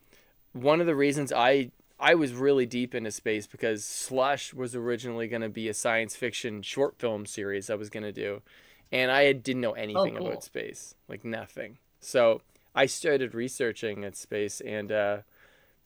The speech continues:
Speaker 1: eventually I completely forgot about the films that I wanted to do because learning about all of the physics and, you know, materials and the history of space flight was so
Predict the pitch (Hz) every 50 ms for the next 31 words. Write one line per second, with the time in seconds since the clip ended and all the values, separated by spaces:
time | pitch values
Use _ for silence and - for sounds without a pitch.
0 | _ - 127 135 123 127 131 123 - 143 139 123 117 113 110 - - 117 107 110
1 | 113 110 104 107 107 - - 110 95 110 104 113 123 110 113 104 101 - - 139
2 | 131 _ _ - 113 107 - - - 110 107 120 147 139 113 117 107 104 101 104
3 | 104 101 104 98 - 104 107 104 101 101 110 - - 127 110 110 107 104 - -
4 | _ _ _ _ _ _ _ - 127 120 131 135 135 143 156 151 143 135 123 113
5 | 123 113 110 110 110 113 - _ _ - - 113 117 120 120 117 110 120 107 -
6 | - - 123 127 123 123 131 120 110 - - - - 113 107 101 101 101 95 107
7 | - - - 117 107 104 101 104 101 101 - _ _ _ _ _ _ _ _ _
8 | _ - 123 127 123 - - - 127 117 120 131 135 131 117 110 107 104 110 113
9 | 104 98 101 101 107 - _ - 127 120 113 101 110 117 104 - - - 131 120
10 | 110 104 101 101 - - - - - 113 110 113 - - - 127 117 110 113 -
11 | - _ _ - 117 117 110 - - - - 135 120 117 113 117 117